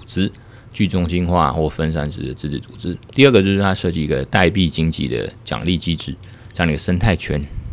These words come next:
哦，就是有点诱因啦，哦，一个代币经济，哦，那这样有个奖励的机制，哦，一个生态圈。那第三个，你当然要产生这个所谓，呃，大家主观上或者是客观上一种公平或公正性、公正的感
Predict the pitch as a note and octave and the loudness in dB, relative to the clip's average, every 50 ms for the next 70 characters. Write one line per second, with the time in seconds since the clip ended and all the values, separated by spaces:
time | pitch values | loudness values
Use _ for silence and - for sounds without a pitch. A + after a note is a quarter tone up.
0 | - - - - - - C#2 C#2+ - E2 E2 D#2+ D#2 D2 D2 D2 C#2+ C#2+ E2+ F#2+ | -8 -8 -10 -8 -6 -6 -6 -6 -4 -2 0 0 2 2 0 0 0 2 6 6
1 | F#2 D#2+ D2 C#2+ C#2+ D2+ D#2 D2+ D#2 - - - - - D2 - - - - - | 8 6 6 4 0 0 -2 -2 -2 -4 -6 -8 -8 -8 -8 -8 -8 -12 -20 -20
2 | - - - - - - - E2 D#2+ E2 D#2+ D#2 D#2 D2 D#2+ D2+ D2+ D2+ D2+ C#2+ | -20 -20 -20 -16 -6 -2 0 2 4 4 4 4 2 0 0 -2 -2 -2 -2 -6
3 | - - - - - - - - - - - - - C2+ C#2+ C#2+ C#2+ C#2+ C2+ B1 | -6 -8 -16 -20 -20 -20 -20 -20 -20 -14 -10 -8 -6 -4 -2 -2 -2 -2 -2 -4
4 | G1+ G1+ - C#2+ C#2+ C#2+ C#2+ - - - - - - - E2 F#2+ E2 D#2+ D#2+ - | -6 -4 -4 -4 -2 -2 -4 -6 -8 -10 -8 -8 -6 -4 -2 -2 -2 -2 -4 -2
5 | - E2 D#2+ - - - - - - - - - - G1+ - - - - - - | -2 -2 -2 -2 -6 -10 -12 -12 -16 -18 -14 -12 -10 -10 -10 -10 -10 -8 -8 -6
6 | - - - - - - - - - - - - - - - A2+ G#2 A2+ A#2 G#2+ | -6 -6 -8 -10 -12 -16 -20 -20 -20 -20 -20 -18 -10 -4 -2 0 2 4 4 4
7 | G2 G#2 G2+ G2+ E2+ D#2 D#2 E2 F2 F2 E2 D#2 D2+ D#2 D2+ D2 D2+ - - - | 6 4 4 4 4 4 4 4 4 4 4 4 4 2 2 2 0 -2 -4 -6
8 | C#2 D2 - C#2 C#2+ D2 D2 C#2 - C#2+ C#2 C#2 C#2+ C2+ A#1+ A#1+ - - - - | -6 -6 -6 -4 -2 -2 -4 -4 -4 -4 -2 0 0 -2 -2 -6 -10 -14 -16 -16
9 | - - - - - - - B1+ C2 B1 - D#2 D2+ D2+ - - - B1+ B1 - | -18 -18 -20 -20 -18 -12 -6 -6 -4 -2 -2 -2 -2 -2 -4 -6 -8 -8 -4 -2
10 | E2 E2+ F2 D#2+ - F2 D2+ C#2+ C2 A#1 - C2+ - D2+ D#2 - - E2+ - D2 | -2 -2 -2 -2 -2 -2 -2 -2 -4 -6 -8 -10 -10 -12 -10 -8 -6 -6 -4 -4
11 | D#2 D2+ C#2+ C2+ - - - - G#2 G#2+ - - - - - D2+ D#2 D2+ - - | -6 -6 -6 -8 -8 -6 -2 2 4 4 4 2 0 -4 -4 -2 -4 -4 -4 -2
12 | F2 F#2 - - E2+ D#2 D2 - - - - - - - - G2 G2 G#2 G#2 - | -2 -2 -2 -2 -2 -2 -2 -4 -8 -8 -10 -12 -14 -8 -4 -2 -2 -2 0 0
13 | G#2 F2 C2 - - - - | -2 -2 -2 -4 -8 -8 -8